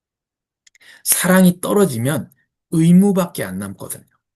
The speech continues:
그러니까 힘듭니다. 자녀를 키우는 것도 그렇잖아요. 어떨 때는 막 힘을 얻고, 힘이 없었다가도 막 힘이 생기고, 그렇고,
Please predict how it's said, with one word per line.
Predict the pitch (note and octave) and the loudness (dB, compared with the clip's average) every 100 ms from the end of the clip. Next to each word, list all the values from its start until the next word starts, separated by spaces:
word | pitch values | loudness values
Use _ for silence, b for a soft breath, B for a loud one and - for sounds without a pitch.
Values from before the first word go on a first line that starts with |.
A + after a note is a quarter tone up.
| _ _ _ | _ _ _
그러니까 | - D#4+ D#4+ D#3 | -8 -8 -4 -4
힘듭니다. | B2+ - - - G#4+ A4+ G#3 C#3 - _ _ _ _ _ _ _ _ _ _ _ _ _ b b b b b | -4 -6 -6 -6 -4 -4 -4 -8 -12 _ _ _ _ _ _ _ _ _ _ _ _ _ b b b b b
자녀를 | - - B2+ D3 D3 C3+ | -8 -2 0 2 2 0
키우는 | C#3 C4 A#3+ G#3 | -2 -4 -2 -2
것도 | E3 D3 - | -4 -6 -12
그렇잖아요. | A2 G#2+ - - _ _ _ _ | -12 -10 -12 -14 _ _ _ _
어떨 | F#3 F#3+ C4+ | -6 -2 -2
때는 | C4 C#4+ A3 | -2 -2 -2
막 | A#2 A2 | -2 -6
힘을 | - - D#4+ F4 | -6 -2 0 2
얻고, | D4 D3 - G#3+ F#3 - _ _ _ _ _ _ _ _ | 2 2 -2 -4 -4 -6 _ _ _ _ _ _ _ _
힘이 | - C#4+ G#3+ | -2 0 2
없었다가도 | B2 C#3+ D4 D4 C4+ C#4 C4 | 0 2 0 0 2 2 0
막 | D3 A#2 | -4 -4
힘이 | - C4+ A3 | -6 -2 -2
생기고, | - D4+ G4 C#4 C3 _ _ _ _ _ _ _ _ _ _ _ _ _ | -2 -4 -4 -6 -12 _ _ _ _ _ _ _ _ _ _ _ _ _
그렇고, | G2+ F2+ - F2+ - | -14 -14 -18 -16 -18